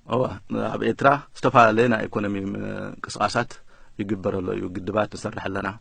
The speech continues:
መንእሰያት፣ እ፣ ኣንቀሳቒስና ወዲብና ናብ ልምዓት ነእትዎም ኣለና። ከምዚ ከምዚ ዝበለች ፕሮጀክታት ጀሚርና ዝብል ነይርዎም። ስለዚ እስቲ ተመክሮ ተኾነ ዝብል ንምርኣይ ኸይድና ነይርና።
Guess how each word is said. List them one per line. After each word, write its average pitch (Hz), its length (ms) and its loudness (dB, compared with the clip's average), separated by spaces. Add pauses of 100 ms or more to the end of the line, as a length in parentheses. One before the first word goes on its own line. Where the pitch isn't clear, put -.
(180)
መንእሰያት፣ 113 580 4
እ፣ 113 120 4 (320)
ኣንቀሳቒስና 110 600 -2
ወዲብና 101 380 -2
ናብ 95 180 -2
ልምዓት 101 340 -4
ነእትዎም 101 360 -6
ኣለና። 95 260 -4 (260)
ከምዚ 147 220 2
ከምዚ 120 180 2
ዝበለች 107 240 0
ፕሮጀክታት 104 420 -2
ጀሚርና 95 440 0
ዝብል 92 260 -8 (680)
ነይርዎም። 92 380 -4 (180)
ስለዚ 120 320 2
እስቲ - 220 -6
ተመክሮ 113 360 0
ተኾነ 101 320 -4
ዝብል 101 260 -4 (220)
ንምርኣይ 110 420 2 (140)
ኸይድና 104 280 -2
ነይርና። 92 260 -8